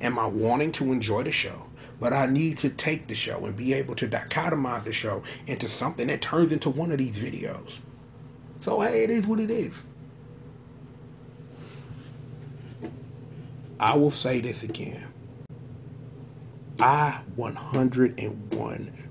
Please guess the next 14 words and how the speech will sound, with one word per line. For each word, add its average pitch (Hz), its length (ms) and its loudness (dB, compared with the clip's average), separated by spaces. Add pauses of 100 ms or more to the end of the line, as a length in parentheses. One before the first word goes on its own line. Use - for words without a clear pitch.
percent - 840 -4 (380)
appreciate 113 1120 2 (1200)
the 113 120 0
growth 110 580 4
that - 160 -4
Sento 123 640 -2
has 110 220 -2 (100)
gone 113 360 -2
through 113 340 -6 (760)
to 123 160 6
get 104 360 6
to 110 140 2
Rabbit 92 460 0
Rabbit. - 480 -6